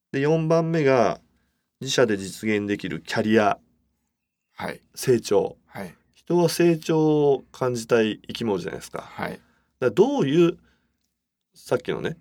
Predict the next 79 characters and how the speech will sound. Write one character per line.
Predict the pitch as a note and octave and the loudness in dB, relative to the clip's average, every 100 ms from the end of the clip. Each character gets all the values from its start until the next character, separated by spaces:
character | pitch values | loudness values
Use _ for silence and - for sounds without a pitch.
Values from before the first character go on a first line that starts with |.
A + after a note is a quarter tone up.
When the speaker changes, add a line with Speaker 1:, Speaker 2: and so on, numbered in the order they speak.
| - | -8
Speaker 1:
先 | - G#2+ | -4 0
輩 | A2+ G#2 | 0 2
で | |
も | F#2+ | 0
い | G2+ | -2
い | |
ん | G2+ | -6
で | F2 | -8
す | |
け | - | -8
ど | - | -8
も、 | F#2 F2+ | -6 -6
Speaker 2:
は | - | -6
い。 | E2+ - | -10 -4
Speaker 1:
ど | G2 C#3 D3+ | 2 2 4
う | |
い | D3 | 2
う、 | C3+ | 0
も | A2 | 0
と | C#3 | -2
も | D3+ D3 | -2 0
と | B2+ | 2
ど | C3+ D#3+ | 4 4
う | |
い | A#2 G2+ F2+ | 4 2 -2
う | - - - G2+ | -6 -14 -12 -8
状 | G2 G#2 | 0 2
態 | F#2+ G2+ | 4 2
で | F#2+ | 2
入 | - A2 | 2 0
っ | |
て | G2 F2+ | 0 -8
き | - | -12
て、 | - - - | -8 -8 -8
Speaker 2:
は | - F2 | -12 -12
い。 | F2 - _ - | -12 -18 _ 0
Speaker 1:
現 | A#2+ C#3+ G#2+ | 2 2 0
在 | F#2 F#2 | -2 2
ど | A#2+ B2 F#2 | 4 6 4
う | - _ _ _ | -2 _ _ _
成 | - A2 F#2+ | -4 -4 -2
長 | G2 | -2
し | F#2 | -2
て | - | -2
い | |
る | G2 | -4
の | B1+ | -4
か | - E2+ - _ _ - | -8 -8 -10 _ _ -18
Speaker 2:
う | |
ん。 | |
Speaker 1:
っ | F#2 F2+ - - - - _ _ | -16 -16 -20 -20 -20 -20 _ _
て | A#2+ | 2
い | A2+ A#2 A2+ E2+ | 4 4 4 2
う | - | -6
成 | - - D3+ D3+ | -12 -2 0 0
長 | - D3+ D3 C#3 | -2 -2 0 2
が | C#3 | 2
分 | G2 G2 | 2 0
か | A#2+ | 0
る | - | -2
と | - - | -6 -12
こ | - | -12
ろ、 | |
Speaker 2:
う | E2+ | -12
ん。 | E2+ F2 - | -14 -18 -14
Speaker 1:
こ | - | -8
と | - F#2 | -4 0
が | G2 - - _ _ - | -2 -2 -12 _ _ -16
す | - C3+ | -2 0
ご | |
く | C3 F#2+ | 0 -2
重 | F#2 | -6
要。 | F2+ - - _ _ _ _ _ _ _ _ _ _ _ _ _ - | -8 -10 -16 _ _ _ _ _ _ _ _ _ _ _ _ _ -8
で、 | |
自 | C3 | 0
分 | D#3+ F#3+ | 4 4
を | |
投 | C3+ F3 F3 | 6 6 8
影 | E3+ D#3+ | 4 0